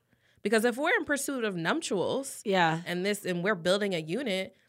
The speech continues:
Speaker 1: you can have all these bills.
Speaker 2: <laughs>
Speaker 1: You sure can. If you
Speaker 2: Yeah.
Speaker 1: want 'em, you got 'em.
Speaker 2: Yeah, if I know,
Speaker 1: But
Speaker 2: yeah,
Speaker 1: if we're
Speaker 2: yeah.
Speaker 1: just, there's no difference between what we're doing and what we were doing besides now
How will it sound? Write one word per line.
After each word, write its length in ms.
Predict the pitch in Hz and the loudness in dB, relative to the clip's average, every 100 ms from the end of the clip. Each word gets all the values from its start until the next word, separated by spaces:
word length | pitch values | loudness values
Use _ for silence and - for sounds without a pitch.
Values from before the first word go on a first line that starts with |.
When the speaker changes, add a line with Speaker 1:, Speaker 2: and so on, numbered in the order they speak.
| _ | _
Speaker 1:
you 100 | 285 | -12
can 100 | 330 254 | -8 -6
have 140 | 233 | -2
all 140 | 214 | -2
these 180 | 220 165 | -2 -4
bills. 380 | - - - - _ - | -8 -12 -14 -16 _ -18
Speaker 2:
<laughs> 200 | - - 208 214 | -18 -8 -4 -2
Speaker 1:
You 80 | 196 | -2
sure 220 | - 208 | -2 -4
can. 380 | 196 208 214 175 - _ | -6 -8 -8 -10 -16 _
If 120 | - | -4
you 60 | 175 | 0
Speaker 2:
Yeah. 140 | 202 | 2
Speaker 1:
want 160 | 196 208 | 2 0
'em, 120 | 226 | -2
you 120 | 202 208 | -4 0
got 160 | 196 | 6
'em. 40 | 208 | 10
Speaker 2:
Yeah, 320 | 220 208 196 | 12 12 12
if 140 | 190 220 | 8 6
I 80 | |
know, 260 | 226 220 208 | 6 6 8
Speaker 1:
But 160 | 233 247 | 10 10
Speaker 2:
yeah, 240 | - 247 | 8 6
Speaker 1:
if 80 | 196 | 4
we're 240 | 240 339 | 2 4
Speaker 2:
yeah. 60 | - | 4
Speaker 1:
just, 540 | 240 254 247 - - - _ _ _ | 4 4 4 -2 -12 -18 _ _ _
there's 300 | 175 202 208 | 0 2 2
no 260 | 190 196 208 | 2 4 4
difference 340 | 202 202 185 | 2 -2 -6
between 300 | 185 - 170 160 | -6 -6 -6 -2
what 200 | 175 180 | 0 0
we're 180 | 190 | 0
doing 540 | 175 185 185 190 196 208 - _ _ | 0 0 0 -2 -2 -6 -12 _ _
and 160 | 190 180 | -2 2
what 160 | 180 | 2
we 100 | 165 | 2
were 260 | 175 165 185 | -2 0 0
doing 340 | 185 190 190 175 | 0 -2 -2 -4
besides 540 | 170 170 160 170 165 - | -4 0 0 0 -6 -12
now 460 | 160 160 170 170 | -6 -2 0 -2